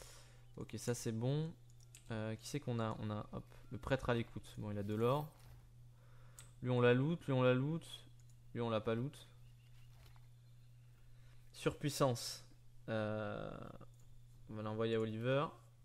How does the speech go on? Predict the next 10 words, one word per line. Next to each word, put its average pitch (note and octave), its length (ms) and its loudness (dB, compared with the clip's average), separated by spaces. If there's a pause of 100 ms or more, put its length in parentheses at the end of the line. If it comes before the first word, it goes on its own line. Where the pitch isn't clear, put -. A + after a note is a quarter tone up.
(120)
La B2 120 6
baguette C3 600 6
à - 80 2
une A#2+ 160 4
main. B2 300 2 (840)
On - 60 -10
va - 60 -4
l'envoyer G#2 360 0
à G#2 80 2
Loz. B2 480 2